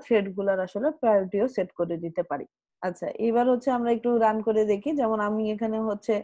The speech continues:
চারটা class তৈরি করছিলাম, এই ক্লাসটা তৈরি করছি হচ্ছে extend thread ক্লাসের মাধ্যমে। এটাও হচ্ছে thread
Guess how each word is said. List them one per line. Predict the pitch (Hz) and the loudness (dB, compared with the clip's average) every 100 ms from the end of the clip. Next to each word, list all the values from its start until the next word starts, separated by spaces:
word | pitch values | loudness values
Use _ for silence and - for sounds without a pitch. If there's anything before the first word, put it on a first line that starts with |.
| - _ _ - | -8 _ _ 0
চারটা | 214 208 220 214 | 0 2 2 2
class | 214 214 214 | 0 0 -2
তৈরি | 208 202 | -2 -2
করছিলাম, | 190 - 196 202 349 - _ _ _ - 233 | -4 -6 -6 -4 -6 -10 _ _ _ 0 2
এই | 214 | 4
ক্লাসটা | 208 214 214 208 | 2 2 0 0
তৈরি | 208 202 202 | 0 0 -2
করছি | 196 - 208 | -4 -2 -2
হচ্ছে | 202 190 220 190 190 | -4 -4 -4 -2 -2
extend | 202 - 202 202 202 - _ | -4 -6 -4 -4 -6 -12 _
thread | - 190 - | -6 -6 -2
ক্লাসের | 190 190 196 185 | -2 -2 -6 -6
মাধ্যমে। | 175 190 190 302 381 _ _ _ _ - | -6 -8 -8 -8 -10 _ _ _ _ -4
এটাও | 214 220 226 | 0 4 4
হচ্ছে | 220 226 214 | 2 0 0
thread | 226 | 0